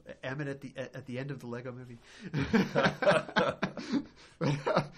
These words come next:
he goes on. "But as the mind progresses, and through ever greater and more perfect diligence comes to apprehend reality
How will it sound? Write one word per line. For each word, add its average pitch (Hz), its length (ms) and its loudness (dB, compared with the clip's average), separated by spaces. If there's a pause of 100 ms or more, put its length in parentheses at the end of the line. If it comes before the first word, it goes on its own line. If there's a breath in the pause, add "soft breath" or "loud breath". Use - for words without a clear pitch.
(340 loud breath)
he 180 120 4
goes 190 240 6
on. 151 240 2 (600 loud breath)
"But 202 220 4
as 339 260 2 (120)
the 294 80 -2
mind 220 520 -2
progresses, - 920 -8 (460 soft breath)
and 185 180 -4
through 214 340 -2
ever 262 260 -2
greater 190 580 -4
and 151 200 -4 (100)
more 208 180 -4
perfect 208 580 -12
diligence 170 680 -10 (300 soft breath)
comes 175 260 -8
to - 140 -8
apprehend 175 680 -4
reality 185 840 -4